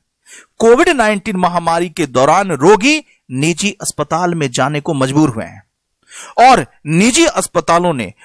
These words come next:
जो मनमाना शुल्क वसूला है, उसका कारण यह है कि निजी अस्पताल से संबंधित नियामकीय नियंत्रण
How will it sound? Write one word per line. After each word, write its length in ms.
जो 220
मनमाना 680
शुल्क 380
वसूला 400
है, 220
उसका 260
कारण 380
यह 160
है 260
कि 80
निजी 420
अस्पताल 600
से 180
संबंधित 600
नियामकीय 680
नियंत्रण 680